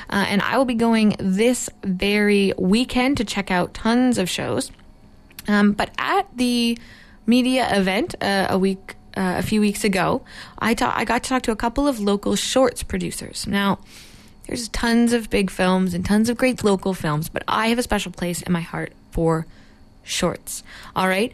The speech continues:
And one of the reasons is because you can go to a, a shorts, uh, event. You know, they have several of them during the festival, and you can see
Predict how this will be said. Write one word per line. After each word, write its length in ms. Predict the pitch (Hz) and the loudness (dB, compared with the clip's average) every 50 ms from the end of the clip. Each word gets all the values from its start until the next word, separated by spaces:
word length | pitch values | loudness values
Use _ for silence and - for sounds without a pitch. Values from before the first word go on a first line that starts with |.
| - - - - | -8 -18 -12 -6
And 280 | 220 220 220 220 214 - - | -4 0 2 2 0 2 2
one 320 | 214 220 233 254 277 320 | 2 2 2 2 2 2
of 180 | 349 359 349 330 | 2 2 2 2
the 140 | 320 294 | 2 2
reasons 420 | 262 240 226 214 220 226 220 208 - | 2 0 -2 0 0 0 0 0 0
is 240 | - - 202 190 - | 0 -2 -2 -2 -2
because 580 | - 196 - - 214 208 202 196 196 190 196 | -4 -4 -2 -2 0 0 2 2 0 0 -2
you 160 | - 208 202 | -2 -4 -4
can 140 | 202 226 214 | -2 0 0
go 160 | 208 214 220 | 2 2 2
to 160 | 226 240 233 220 | 2 2 4 4
a, 320 | 208 196 190 190 - - - - - - - - - - - - - - - | 4 4 2 2 0 -2 -6 -14 -20 -20 -20 -20 -20 -20 -20 -20 -20 -12 -4
a 80 | - 185 | -4 -2
shorts, 760 | - - - - 214 202 202 - - - - - - - - - - - - - - - - - - - - - - | -2 -2 0 2 4 4 4 2 0 -4 -8 -8 -8 -8 -10 -12 -18 -20 -20 -20 -20 -20 -20 -20 -20 -20 -14 -6 -4
uh, 380 | 175 165 160 156 - - - 190 185 175 180 - | -4 -2 -2 -4 -4 -6 -6 -6 -8 -8 -8 -4
event. 500 | - 190 185 180 151 175 277 - - - - - - - - - - - | -2 0 0 2 2 0 -2 -4 -6 -12 -14 -18 -20 -20 -20 -20 -14 -6
You 120 | - 180 | -2 0
know, 60 | 175 170 | 2 2
they 120 | 180 180 | 4 4
have 160 | 180 170 170 | 2 2 0
several 320 | - - 175 165 175 170 165 | 0 -2 0 2 2 2 2
of 100 | 160 160 | 2 2
them 140 | 160 160 | 2 2
during 220 | 160 165 156 160 160 | 2 2 2 2 0
the 40 | 160 | 0
festival, 360 | - 160 160 160 - - 175 | -2 -4 -6 -4 -2 0 4
and 100 | 175 180 | 4 4
you 80 | 185 | 4
can 120 | - 196 180 | 6 4 2
see 280 | - - 185 180 175 | 4 4 2 2 2